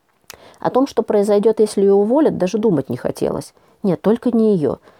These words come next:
Все же знают, что Нюрка обедает на улице. И дядя Азат видел, как она шла со двора перед тем, как сработала сирена. А Эльмиру и Гюнель пускай увольняют, жалко, что ли.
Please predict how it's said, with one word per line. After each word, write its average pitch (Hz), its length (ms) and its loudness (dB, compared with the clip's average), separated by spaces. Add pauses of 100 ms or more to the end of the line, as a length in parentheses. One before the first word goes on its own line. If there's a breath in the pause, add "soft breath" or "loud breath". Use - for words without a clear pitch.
(200 soft breath)
Все 269 180 -2
же 254 140 2
знают, 214 320 0
что - 160 -6
Нюрка 214 280 0
обедает 180 380 0
на 190 120 2
улице. 151 440 -2 (380 soft breath)
И 180 80 -2
дядя 240 260 2
Азат 185 300 0
видел, 180 240 0
как 160 220 -6
она 160 120 -2
шла 160 200 -2
со 160 140 -10
двора 160 340 -2
перед - 200 -8
тем, 151 200 -4
как - 160 -8
сработала 147 500 -4
сирена. 143 480 -4 (460 soft breath)
А 277 80 2
Эльмиру 381 440 6
и 320 80 4
Гюнель 285 480 2
пускай 294 320 0
увольняют, 233 580 2
жалко, 208 260 -2
что - 260 -8
ли. - 120 -8